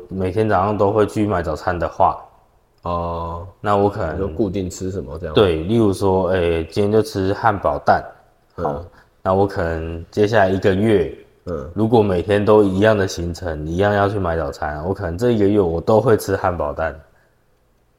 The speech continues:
Speaker 2: 早餐。
Speaker 1: 就不会换了。
Speaker 2: 早餐，我想一下，我早餐吃最多的组合，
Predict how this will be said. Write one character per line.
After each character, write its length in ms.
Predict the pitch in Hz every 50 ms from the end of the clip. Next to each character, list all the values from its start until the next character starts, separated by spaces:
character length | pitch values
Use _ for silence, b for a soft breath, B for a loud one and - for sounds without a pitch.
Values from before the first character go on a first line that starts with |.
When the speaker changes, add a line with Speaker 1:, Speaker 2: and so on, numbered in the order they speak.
| _ _
Speaker 2:
早 340 | _ - 87 82 80 80 80
餐。 180 | 82 - - 90
Speaker 1:
就 60 | 90 90
不 80 | 85
会 100 | 85 82
换 220 | 80 92 85 78 69
了。 160 | 67 71 - _ _ _ _ _ _ _ _ _ _ _ _ _
Speaker 2:
早 220 | - 107 104 104
餐， 580 | 104 - - 143 135 135 135 135 135 135 139 139 -
我 100 | 87 87
想 180 | 92 - 87 71
一 60 | 71
下， 200 | 90 90 87 82 87 - _ _ _ _ _ _ _ _ _ _ _ _ _
我 140 | - 110 131
早 300 | 127 - 117 95 87 90
餐 320 | - - 110 110 110 110
吃 260 | 110 - - 107 107
最 240 | 107 117 117 101 95
多 240 | 90 95 92 90 87
的 180 | 85 85 82
组 320 | 82 - - 87 73 69 76
合， 600 | 80 - 85 69 65 65 69 73 76 78 76 -